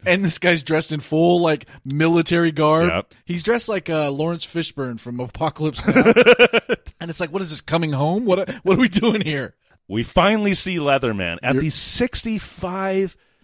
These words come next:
Speaker 2: minute mark of a one hundred and twenty plus minute movie.
Speaker 1: I want
Speaker 2: That's
Speaker 1: you
Speaker 2: what you call disappointing the loyal fans.
Speaker 1: Yeah, all listeners, I want you to understand, since we decided to do this movie, Dan has spoke about nothing but Leatherman.
Speaker 2: Simple franchise management,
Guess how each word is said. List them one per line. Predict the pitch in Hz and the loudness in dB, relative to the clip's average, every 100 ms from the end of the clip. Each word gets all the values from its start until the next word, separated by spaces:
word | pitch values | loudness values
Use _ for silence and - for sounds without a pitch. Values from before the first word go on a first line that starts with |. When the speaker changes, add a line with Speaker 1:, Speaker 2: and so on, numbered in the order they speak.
| _ _ | _ _
Speaker 2:
minute | 107 113 143 180 208 170 | -12 -2 0 2 2 0
mark | 170 151 139 139 - - _ _ | 2 2 2 0 -10 -20 _ _
of | 127 127 | 0 0
a | |
one | 120 107 147 170 | -2 0 -2 0
hundred | 185 180 175 | -2 -2 -4
and | 143 123 | -6 -6
twenty | - 139 147 143 | -4 -4 -6 -8
plus | - 127 - | -6 -6 -6
minute | 117 110 | -8 -6
movie. | 98 85 76 - | -6 -6 -8 -4
Speaker 1:
I | 147 | -2
want | 196 214 | 0 0
Speaker 2:
That's | 240 247 | 0 2
Speaker 1:
you | |
Speaker 2:
what | 285 | 2
you | 247 | 0
call | - 180 170 127 | 0 2 2 0
disappointing | - 165 220 - 165 156 147 143 | -4 -2 -2 -2 -2 0 0 -2
the | 135 | -2
loyal | 120 110 107 104 | 0 4 4 2
fans. | 101 - 143 123 87 | -2 -6 -4 -4 -2
Speaker 1:
Yeah, | 170 151 135 | 2 2 2
all | 147 180 | 2 2
listeners, | 202 196 - 160 147 | 2 0 0 -2 -2
I | |
want | 151 170 | -2 -4
you | |
to | 185 | -6
understand, | 170 156 143 131 123 _ _ - | -6 -4 -4 -4 -8 _ _ -12
since | - 165 | -8 -6
we | 190 | -6
decided | 208 202 190 180 165 | -4 -4 0 0 0
to | 143 | 0
do | 139 | 0
this | 143 135 | 0 -4
movie, | 131 120 | -6 -6
Dan | 123 143 | -6 -4
has | 165 151 | -4 -4
spoke | - 151 143 | -4 -4 -2
about | 135 123 | -4 -4
nothing | 127 139 180 175 | -6 -4 -4 -4
but | 160 | -6
Leatherman. | 127 131 127 117 107 | -4 -6 -4 -6 -4
Speaker 2:
Simple | - 143 151 185 196 202 - | 0 0 2 2 2 0 -12
franchise | - 123 127 139 151 135 131 131 110 | -4 0 0 0 0 0 -2 -4 -4
management, | 110 117 113 101 98 82 | 0 2 0 -2 -4 -4